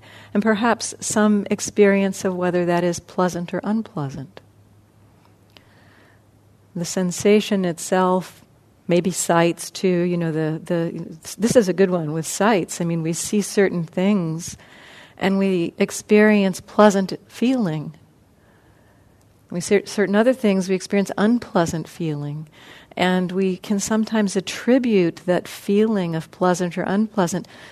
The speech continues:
to the external thing itself. But the feeling of pleasant, unpleasant is an internal experience. Somebody else might experience the very same thing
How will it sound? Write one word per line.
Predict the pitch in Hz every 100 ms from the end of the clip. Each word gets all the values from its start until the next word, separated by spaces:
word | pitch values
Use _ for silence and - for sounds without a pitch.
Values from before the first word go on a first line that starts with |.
| -
to | 220
the | 214 214
external | 208 - - 208 202 190
thing | 180 - 185 175
itself. | 175 - 214 151 147 - - _ _ - - _ -
But | 202
the | -
feeling | 190 - 233 254 247
of | 226 220
pleasant, | - 202 202
unpleasant | 190 208 - 185 180 -
is | 180
an | 180 -
internal | 190 208 208 202 190 180
experience. | 170 - - 185 175 151 160 175 - - _ _ _ _ _ _ _ _ _ _ _ _ _ _ _ _ _ -
Somebody | 208 202 196
else | 196 190 -
might | 180 170 -
experience | - 196 185 -
the | 175
very | 202 220
same | 208 202 190
thing | 175 233 233 143 156